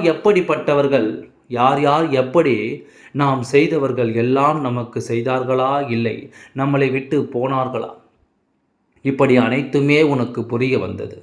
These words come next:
அனைவரும் புரிந்து இப்பொழுது யாருமே வேண்டாம், எனக்கு நானே என் வாழ்க்கையை பார்த்து கொள்கிறேன் என்று சொல்லும் நிலைமைக்கு வந்துவிட்டார்கள். தைரியத்துடன் நீ இப்பொழுது இருக்கிறாய். இனி உன்னை யாரும் ஒரு நாளும் அசைத்து பார்க்கவே முடியாது.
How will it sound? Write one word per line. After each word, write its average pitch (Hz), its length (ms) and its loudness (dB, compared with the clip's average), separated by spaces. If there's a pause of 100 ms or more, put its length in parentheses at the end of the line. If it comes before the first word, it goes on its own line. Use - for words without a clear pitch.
(460)
அனைவரும் 147 640 4 (380)
புரிந்து 143 440 2 (240)
இப்பொழுது 127 520 0
யாருமே 135 500 4 (100)
வேண்டாம், 135 540 2
எனக்கு 127 380 -2
நானே 139 380 2 (140)
என் 127 180 2
வாழ்க்கையை 131 580 2
பார்த்து 127 380 2
கொள்கிறேன் 120 560 0
என்று 113 240 0
சொல்லும் 120 400 -4
நிலைமைக்கு 135 520 -4
வந்துவிட்டார்கள். 107 800 -8 (500)
தைரியத்துடன் 139 880 4
நீ 135 160 0
இப்பொழுது 127 480 4
இருக்கிறாய். 120 640 0 (360)
இனி 156 280 6
உன்னை 135 280 2
யாரும் 135 500 4
ஒரு 120 200 4
நாளும் 139 380 4
அசைத்து 139 460 0
பார்க்கவே 120 580 2
முடியாது. 113 560 -6